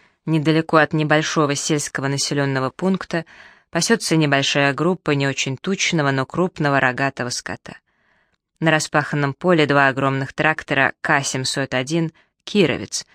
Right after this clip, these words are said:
с прицепленными к ним сельскохозяйственными орудиями производят сельскохозяйственные работы.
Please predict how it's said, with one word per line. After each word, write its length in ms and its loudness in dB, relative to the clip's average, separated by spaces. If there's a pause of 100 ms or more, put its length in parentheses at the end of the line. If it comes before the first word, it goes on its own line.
(220)
с 100 -12
прицепленными 800 -2
к 120 -12
ним 180 0
сельскохозяйственными 1160 -2
орудиями 560 -2 (300)
производят 500 -2
сельскохозяйственные 1120 -4
работы. 480 -6